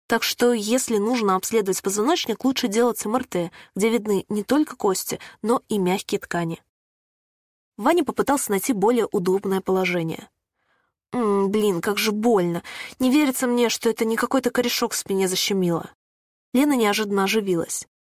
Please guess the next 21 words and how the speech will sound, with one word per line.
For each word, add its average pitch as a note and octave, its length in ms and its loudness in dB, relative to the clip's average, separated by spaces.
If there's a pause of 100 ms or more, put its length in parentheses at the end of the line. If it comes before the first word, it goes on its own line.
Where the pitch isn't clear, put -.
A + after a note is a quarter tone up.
(140)
«Хочешь, - 440 0
я A#3+ 180 2
сейчас - 300 -2
проверю, B3 380 2
есть A3 200 0
ли A3 60 -2
у - 20 -4
тебя G3 100 -2
симптомы A#3 400 0
натяжения A#3 460 0
или G#3+ 220 0
нет?» A#3 260 0 (500)
«Это A3 200 0
как?» — - 400 -2
напрягся F3+ 440 -6
Ваня. F3+ 340 -8 (300)
«Очень D#4+ 280 2
просто», — A#3+ 460 0 (200)
радостно G#3 360 0
ответила G3 360 0
Лена. F#3 320 0